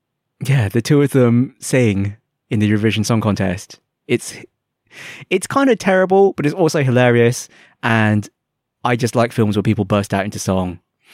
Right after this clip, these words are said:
There's an amazing scene in the middle of it called The Song Along.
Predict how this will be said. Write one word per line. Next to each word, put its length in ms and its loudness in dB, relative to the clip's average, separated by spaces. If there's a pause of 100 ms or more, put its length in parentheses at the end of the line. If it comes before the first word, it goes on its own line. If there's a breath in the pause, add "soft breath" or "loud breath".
(180 loud breath)
There's 180 2
an 60 4
amazing 500 0
scene 260 2
in 80 4
the 60 4
middle 180 2
of 80 2
it 200 -4 (160)
called 340 -2
The 100 2
Song 340 0
Along. 500 -2